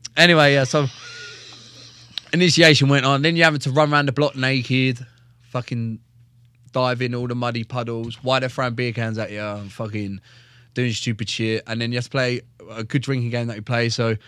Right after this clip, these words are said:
a couple of, like, the new guys who have been initiated, 'cause there's only two of us, unlucky, you're fucking doing this game with them, the newest bloke. So bearing in mind, we're all fucking sitting there butt naked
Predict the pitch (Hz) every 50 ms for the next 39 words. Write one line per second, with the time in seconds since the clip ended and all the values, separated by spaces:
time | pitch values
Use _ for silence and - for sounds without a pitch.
0 | - - - _ _ _ _ 113 113 - 165 156 143 - 147 143 131 - 139 131
1 | 123 113 127 127 120 120 123 131 135 135 135 123 - 135 131 139 127 - 127 113
2 | - 151 151 139 131 117 113 107 - - 110 110 117 117 117 - _ _ _ _
3 | _ _ - - 135 120 143 139 123 131 127 120 110 - 135 127 120 135 135 143
4 | 147 - - - _ - _ 117 117 113 113 104 - - 117 113 107 98 - -
5 | _ 117 117 113 - - 107 104 - 110 104 110 107 104 101 - - 110 107 107
6 | 113 113 98 107 101 95 90 98 - _ 113 113 117 117 104 - - 123 120 110
7 | 95 - - - - - - - - - - _ _ - - 131 131 127 147 160
8 | 160 151 143 139 135 131 131 139 147 131 - 139 127 123 127 117 147 127 120 120
9 | 120 117 113 127 117 117 120 117 120 110 101 107 110 113